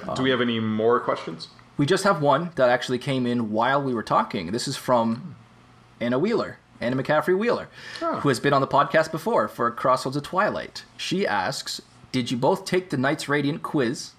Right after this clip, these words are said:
Speaker 2: and which one were you?" Drew, I assume you've taken it at some point?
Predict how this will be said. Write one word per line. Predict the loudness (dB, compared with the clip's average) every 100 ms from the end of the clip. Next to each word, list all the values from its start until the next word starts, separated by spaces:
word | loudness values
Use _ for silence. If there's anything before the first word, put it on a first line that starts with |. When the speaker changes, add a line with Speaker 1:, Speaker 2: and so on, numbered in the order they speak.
| -20 -12 -4
Speaker 2:
and | -2
which | 0 -2 0
one | 0 2 0
were | 0
you?" | -2 -4 -12 -18 -20 -20 -20 -20 -20 _ -20 -20 -20 -20 -20 -20 -20 -20 -20 -2
Drew, | 2 4
I | 4
assume | 2 0
you've | 0
taken | 0 -2 -2
it | -2
at |
some | 0 0
point? | 2 0